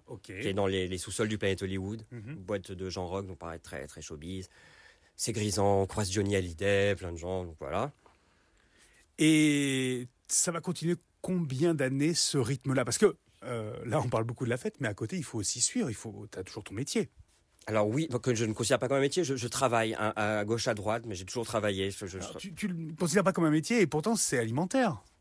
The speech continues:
Speaker 2: Oui, mais pour moi, mon métier, ça va être, euh, d'être, d'être, d'être comédien,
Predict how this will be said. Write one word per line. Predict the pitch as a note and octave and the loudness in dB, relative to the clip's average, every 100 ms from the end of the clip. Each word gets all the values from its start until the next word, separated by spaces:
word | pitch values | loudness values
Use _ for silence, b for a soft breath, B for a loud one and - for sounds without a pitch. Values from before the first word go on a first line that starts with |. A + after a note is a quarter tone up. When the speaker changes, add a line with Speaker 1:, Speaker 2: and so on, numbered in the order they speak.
| _ D3+ | _ 0
Speaker 2:
Oui, | F3+ A3 F3+ | 4 6 4
mais | C3 | 2
pour | C#3 | 4
moi, | D#3 F3 | 6 8
mon | F3 C#3+ | 6 4
métier, | C3+ B2 E3 F3 | 4 4 4 4
ça | D3+ | 4
va | B2+ | 2
être, | B2 - | 0 0
euh, | B2+ A#2 A2+ A2+ A2+ | 0 2 0 0 -2
d'être, | A2 G#2+ - A2+ | -4 -6 -4 -4
d'être, | G#2 A2 | -4 -4
d'être | G#2 G#2+ - | -4 -6 -4
comédien, | C3+ B2+ B2+ D3 | 0 2 2 4